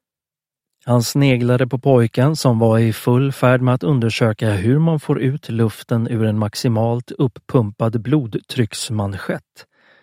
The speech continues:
Han verkade helt bekväm med sin mors grova språkbruk. Visste väl inte om något annat förstås, stackars barn. Hon sa att jag skulle gå till min vårdcentral, den där gynekologkärringen.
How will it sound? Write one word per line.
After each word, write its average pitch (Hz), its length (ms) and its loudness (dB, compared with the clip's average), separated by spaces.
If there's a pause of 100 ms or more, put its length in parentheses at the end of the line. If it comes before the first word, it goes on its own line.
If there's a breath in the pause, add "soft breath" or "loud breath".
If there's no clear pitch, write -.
(600 soft breath)
Han 123 180 4
verkade 113 320 0
helt 113 220 0
bekväm 120 540 0
med 104 140 -4
sin 117 180 -2
mors 110 320 -4
grova 113 560 0
språkbruk. 95 920 -4 (880)
Visste 147 300 0
väl 131 100 4
inte 131 300 2
om 135 300 2
något 160 280 0
annat 127 260 -2
förstås, - 480 -8 (180)
stackars 110 400 -4
barn. 92 300 -6 (1200)
Hon 185 240 2
sa 143 240 4
att - 80 -4
jag 139 100 0
skulle 156 240 0
gå 123 180 2
till 131 180 -2
min 123 180 0
vårdcentral, 135 720 2
den 123 120 0
där 110 140 2
gynekologkärringen. 107 1200 -2